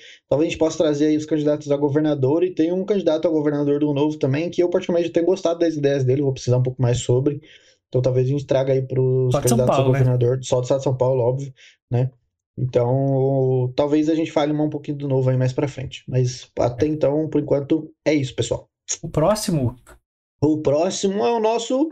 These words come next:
Speaker 1: presidente da República, né?
Speaker 2: Estará aqui em São José amanhã?
Speaker 1: Estará aqui na nossa cidade amanhã, junto com o Tarcisão, candidato ao governo do estado aí, apoiado pelo Bolsonaro, e o nosso ex-prefeito de São José dos Campos, que é o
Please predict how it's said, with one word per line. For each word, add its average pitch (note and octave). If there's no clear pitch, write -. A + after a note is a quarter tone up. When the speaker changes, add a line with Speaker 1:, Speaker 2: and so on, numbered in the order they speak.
Speaker 1:
presidente A3
da A3+
República, G#3
né? C3
Speaker 2:
Estará E3
aqui F#3+
em G3+
São F#3+
José D#3+
amanhã? F#3
Speaker 1:
Estará D3+
aqui G3
na G#3+
nossa G#3
cidade F#3+
amanhã, F#3+
junto F#3+
com F#3
o -
Tarcisão, F3+
candidato D#3
ao E3
governo D3
do C#3+
estado C#3
aí, C3+
apoiado C#3
pelo D3
Bolsonaro, F3
e F#3
o F#3+
nosso G3+
ex-prefeito G#3+
de -
São G#3+
José G3+
dos G#3
Campos, F3
que -
é F3
o F#3